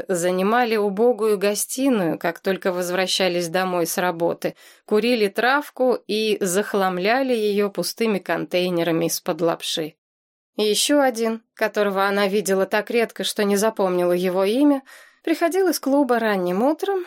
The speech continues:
и приводил случайных любовниц к себе в спальню, где они разговаривали, и не только, довольно громко и всю ночь. Джек кивал, как будто он мог понять. «Могу себе представить.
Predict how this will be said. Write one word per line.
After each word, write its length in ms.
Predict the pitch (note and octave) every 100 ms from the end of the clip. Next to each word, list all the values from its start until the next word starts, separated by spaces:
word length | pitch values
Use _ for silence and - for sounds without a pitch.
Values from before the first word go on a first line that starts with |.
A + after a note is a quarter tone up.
| -
и 220 | C4+ D4+
приводил 500 | E4+ C4+ B3 A3 C#4
случайных 640 | - B3+ - C4 B3+ A3+
любовниц 600 | A#3 A3 F3+ E3 E3+ E3
к 60 | -
себе 340 | - F#3+ F3
в 60 | E3+
спальню, 640 | - F#3 F3 E3+ E3+ E3 -
где 280 | - F3 F3
они 200 | F3 F3
разговаривали, 840 | F3 E3 F3+ F#3+ C4 A#3 F#3 E3+
и 320 | - F3+ D#3 F3
не 140 | E3
только, 580 | D#3 - D#4+ D4 B3 A#3 _
довольно 500 | A3 F#3+ G3 G3 F#3
громко 400 | E3+ G3 C4+ A#3
и 80 | F#3
всю 240 | F#3+ G#3
ночь. 360 | F3 E3 - - _ _ _ _ _ _ _ _ _ _ _
Джек 500 | F3+ E3 F3 E3+ E3
кивал, 640 | - F#3+ F3 F#3+ A#3 F#3+ E3+ -
как 200 | G#3+ F#3
будто 400 | F3+ - - G3+
он 160 | G3+
мог 220 | G3+ G3
понять. 540 | - A3+ G3 D3+ - - _ _ _ _ _
«Могу 400 | G3+ F#3+ E3+ D#3+
себе 320 | E3 - E3 E3+
представить. 840 | - D#3+ - - - F3+ -